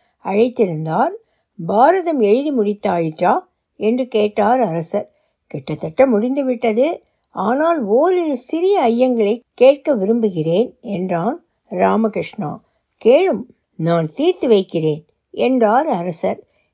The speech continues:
"எல்லோர் முன்னிலையும் கேட்க எனக்கு தயக்கமாக இருக்கிறது. நான் உங்களோடு தனிமையில் பேச விரும்புகிறேன்" என்றான் ராமகிருஷ்ணா.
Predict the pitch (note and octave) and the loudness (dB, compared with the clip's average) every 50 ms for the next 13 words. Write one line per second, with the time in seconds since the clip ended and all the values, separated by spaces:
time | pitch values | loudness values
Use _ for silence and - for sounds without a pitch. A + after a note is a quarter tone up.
0 | _ _ _ G3+ D3+ C#3+ C#3+ D3 F3 G#3+ A#3 B3 B3 A#3+ A#3+ A#3 A#3+ B3+ C#4+ D#4 | _ _ _ -12 -10 -8 -6 -2 2 4 4 6 4 4 2 0 0 0 0 0
1 | D#4+ D#4 D#4 D#4 D4+ D4 C#4+ B3+ - B3 A#3+ A#3+ A#3+ - C4+ B3+ A#3 A3+ A3 A3+ | 0 0 -2 -2 -2 -4 -4 -4 -2 0 0 0 0 0 0 0 0 0 0 -2
2 | G#3+ - A#3 A3 G3+ F3+ F#3 G3 G3 _ _ _ _ _ _ _ - E3+ C#3 D3 | -2 -2 -2 -2 0 0 -2 -4 -6 _ _ _ _ _ _ _ -12 -10 -8 -8
3 | D#3+ - - G3 F#3 F#3 G3+ G#3 A#3 C#4 B3+ A3+ A3 A3+ A3 - A#3+ A3 G#3+ G3 | -6 -6 -4 -2 -2 0 0 -2 -2 0 0 0 0 -2 -2 -2 -2 0 0 0
4 | G3+ A3+ C4+ C4 - - _ _ _ _ _ _ _ - G3+ F3 F3 E3+ D#3+ D#3 | 2 2 0 0 -2 -6 _ _ _ _ _ _ _ -8 -6 -4 -4 -2 -4 -4
5 | D#3 D#3+ E3+ F#3 F#3+ G#3+ C4+ D#4 E4 - - G#3 D#3 D#3+ G#3 C4+ E4 F4+ E4+ E4 | -4 -2 0 4 6 6 6 4 2 -4 -6 -8 -4 -2 -2 0 0 0 0 0
6 | D4+ C4 A3+ - - F#3+ F#3+ F#3+ F#3 - A3+ G3+ F3 E3 D#3+ E3+ E3 _ _ _ | -2 -2 -4 -4 -2 -2 -2 -2 -2 -2 -2 -2 0 -2 -4 -6 -8 _ _ _
7 | _ _ _ _ - D#3+ F3 F#3 G3+ G#3 F#3+ E3 D#3+ D3+ D3 D3+ D#3 E3+ A#3 - | _ _ _ _ -8 -4 0 0 2 2 0 0 -2 -2 -4 -4 -4 -4 -6 -10
8 | _ _ _ _ _ _ _ - - - D#4 D#4 D4+ C4+ B3 A#3+ C4 C#4+ C#4 G#3+ | _ _ _ _ _ _ _ -4 0 2 2 2 2 2 2 2 2 0 0 -2
9 | G3 G3 G#3+ A3+ A#3 G#3+ F#3+ D#3+ - - - D#3+ E3 G3+ - | -2 0 0 0 -2 -2 -4 -6 -8 -8 -10 -10 -10 -10 -10